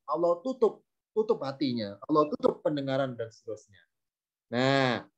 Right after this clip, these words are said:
cara pakai lau ada ibaratnya Allah beri kesempatan di sini.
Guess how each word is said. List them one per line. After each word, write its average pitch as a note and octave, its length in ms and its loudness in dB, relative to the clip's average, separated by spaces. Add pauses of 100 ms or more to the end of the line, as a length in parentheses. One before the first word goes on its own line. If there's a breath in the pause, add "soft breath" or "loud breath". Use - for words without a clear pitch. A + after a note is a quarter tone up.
(240)
cara C3 160 4
pakai C3+ 320 -2
lau E3 480 6
ada B2+ 760 2 (440)
ibaratnya B2 960 0
Allah B2 160 2
beri A#2 160 0
kesempatan C#3+ 560 -2
di C3 80 0
sini. A#2+ 280 -2